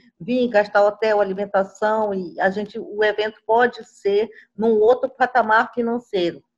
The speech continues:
Então, nós, é, diminuímos a inscrição. Então, as pessoas que já tinham pago,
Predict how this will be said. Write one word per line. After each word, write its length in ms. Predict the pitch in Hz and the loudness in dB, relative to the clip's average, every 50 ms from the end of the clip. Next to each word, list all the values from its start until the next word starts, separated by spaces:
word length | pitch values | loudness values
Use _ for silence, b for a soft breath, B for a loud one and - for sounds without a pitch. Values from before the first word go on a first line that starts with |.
| _ _ _ _ | _ _ _ _
Então, 360 | - 180 190 - 196 202 208 208 | -12 -6 0 2 2 2 2 0
nós, 560 | 214 202 202 208 208 214 226 226 240 233 - - _ _ _ - | 0 2 2 4 4 4 2 2 0 -2 -6 -18 _ _ _ 4
é, 560 | 175 185 185 190 185 185 180 180 180 180 170 | 6 6 8 8 8 6 6 6 4 4 2
diminuímos 800 | 170 175 247 269 294 302 302 294 269 254 269 285 302 285 285 - | 0 0 0 2 2 2 2 2 2 4 4 2 2 0 0 2
a 80 | 214 190 | 2 2
inscrição. 760 | 190 190 - - 190 190 190 - 185 175 175 185 220 247 - - _ _ _ _ - | 2 0 -4 -6 -6 -6 -4 0 2 2 2 2 0 -4 -8 -14 _ _ _ _ -14
Então, 200 | - - 214 208 | -2 4 4 4
as 100 | 208 208 | 4 4
pessoas 400 | - 214 208 - 277 269 285 277 | 2 -2 2 4 6 6 6 4
que 120 | - 254 | 2 -4
já 140 | 233 226 190 | 2 2 2
tinham 400 | 196 - 208 185 175 170 175 170 | 2 2 -2 -2 0 -2 -2 0
pago, 560 | - 196 196 202 208 202 202 - 139 139 - | 4 4 6 6 4 2 0 -4 -14 -14 -14